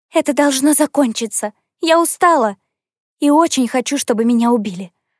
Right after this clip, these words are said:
Тогда я смогу, как наш третий, отправиться домой. Ты же знаешь, где это? Не в этом городе, между жизнью и смертью, а в настоящий дом, где все наши".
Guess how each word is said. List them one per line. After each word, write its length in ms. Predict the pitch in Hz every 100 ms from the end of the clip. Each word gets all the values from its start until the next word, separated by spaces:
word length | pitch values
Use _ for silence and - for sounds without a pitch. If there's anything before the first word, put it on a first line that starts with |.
| _ _ _ _
Тогда 260 | 330 269 269
я 60 |
смогу, 320 | 285 285 262
как 200 | 294 247
наш 180 | 262 269
третий, 400 | - 320 302 233
отправиться 560 | 233 - 294 262 - 254
домой. 420 | 285 277 226 185 _ _ _ -
Ты 100 | 349
же 120 | 339
знаешь, 320 | 320 453 320
где 340 | 240 233 233 208
это? 240 | 214 220 _ _ _ _ _ _ -
Не 200 | 294 285
в 80 |
этом 320 | 302 262 214 208
городе, 440 | 226 220 196 208 _ -
между 360 | 262 233 247
жизнью 340 | 254 254 214 240
и 40 |
смертью, 520 | - 269 226 - 220 - - -
а 100 | 320
в 60 |
настоящий 760 | 339 359 381 359 370 277 - 233
дом, 280 | 208 202 196 _ _ -
где 280 | 339 277 311
все 400 | - 311 277 294 _ _ _ _ _ -
наши". 540 | 339 285 - 208